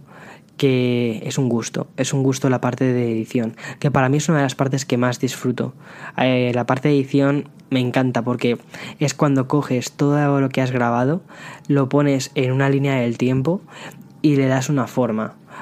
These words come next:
Una historia que parece que está desconectada, por ejemplo, en los blogs. Los blogs son fragmentos, ¿no? de una historia, y esas historias muchas veces parece-, parecen que están desconectadas,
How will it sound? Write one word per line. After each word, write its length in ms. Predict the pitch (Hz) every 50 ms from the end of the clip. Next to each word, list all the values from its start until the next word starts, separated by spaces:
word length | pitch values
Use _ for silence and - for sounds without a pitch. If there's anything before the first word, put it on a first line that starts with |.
| - - -
Una 720 | 147 143 147 147 143 143 143 139 139 139 135 135 135 139 -
historia 460 | 160 143 - - - 147 143 135 127
que 100 | - 127
parece 340 | 123 131 127 127 127 - 135
que 80 | -
está 220 | 143 131 - - 127
desconectada, 760 | 127 127 - - - 120 117 110 - - 123 131 156 190 - - - - - - -
por 120 | - 143
ejemplo, 400 | 127 - - 135 131 127 123 117
en 120 | 113 117 117
los 140 | 117 110 -
blogs. 420 | 131 131 127 113 - - - - - - - - - -
Los 200 | - 139 135 123
blogs 360 | 120 127 135 143 143 - - 160 - - - 151 139
son 260 | 127 - 135 135 135
fragmentos, 680 | 131 - 131 120 - - 131 135 135 127 113 117 104 -
¿no? 200 | 131 143 175 180 - - - - - - - -
de 100 | - 131
una 120 | 131 131 123
historia, 600 | 120 - - - 131 123 120 113 110 110 120 - - -
y 320 | - 139 127 127 123 123 120
esas 240 | 117 127 131 123
historias 420 | 135 131 - - 135 131 135 131 -
muchas 260 | 139 131 127 - -
veces 220 | 127 120 - 135
parece-, 320 | - - 123 123 127 123 -
parecen 420 | - - 120 120 117 - 127 131
que 80 | 120 123
están 200 | - - 123 123
desconectadas, 760 | 123 120 - - 120 113 - - - 120 117 113 110 - -